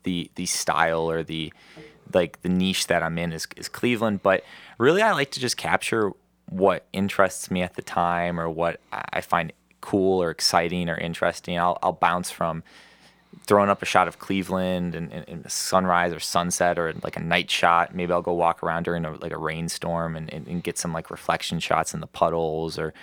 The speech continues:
I'll get something at a Cavs or Guardians game, or, um, I'll go capture lightning one day. And, and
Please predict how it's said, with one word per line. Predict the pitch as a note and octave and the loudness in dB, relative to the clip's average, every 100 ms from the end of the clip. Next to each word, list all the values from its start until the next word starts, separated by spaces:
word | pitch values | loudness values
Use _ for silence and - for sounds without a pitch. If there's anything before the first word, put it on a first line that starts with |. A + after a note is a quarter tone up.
| - - - | -20 -6 -2
I'll | F#2+ | 0
get | F2+ | 0
something | F#2 F2 F2 | 0 0 -2
at | E2 | -2
a | D#2 D#2+ _ | -4 -6 _
Cavs | - E2+ E2 D#2+ | 4 4 4 0
or | E2 | -6
Guardians | D#2+ D#2+ E2 E2 E2 | -2 -2 -2 -4 -6
game, | - E2 E2 E2 E2 D#2+ | -8 -8 -6 -6 -6 -6
or, | D#2+ - - - - | -6 -8 -20 -20 -8
um, | - - | -4 0
I'll | F2 | 0
go | F2 | 0
capture | - F2+ - F2 | 4 4 2 -4
lightning | D#2+ F2 F2+ F2 E2+ | -2 -2 -2 -2 -2
one | E2 D#2+ | -2 -4
day. | E2 D#2+ E2 E2 D#2+ | -4 -2 -2 -4 -6
And, | D#2+ - | -10 -10
and | F2 | -10